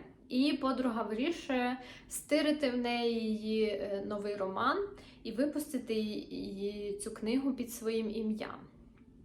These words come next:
І ось там якісь дуже такі інтриги мають бути, і дуже багато про, е, видавничу справу, і про видавців, як там всі ці їх внутряки працюють,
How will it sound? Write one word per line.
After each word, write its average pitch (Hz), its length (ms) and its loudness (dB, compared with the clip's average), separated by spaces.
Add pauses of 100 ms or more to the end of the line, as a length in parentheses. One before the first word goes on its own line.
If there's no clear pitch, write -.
(340)
І 226 120 6
ось 302 240 6
там 240 460 4
якісь 233 540 -4
дуже 226 220 -6
такі 208 500 -6
інтриги 262 680 2
мають 247 380 4
бути, 233 400 -2
і 220 80 2
дуже 208 240 -4
багато 208 580 -2 (400)
про, 202 500 6
е, 196 340 4
видавничу 196 920 0
справу, 262 880 6
і 226 140 -2
про 190 260 -2
видавців, 262 760 0
як 202 220 0
там 190 240 -4
всі 196 380 -4
ці 190 220 -8
їх 202 280 -4
внутряки 214 760 -2
працюють, 294 880 0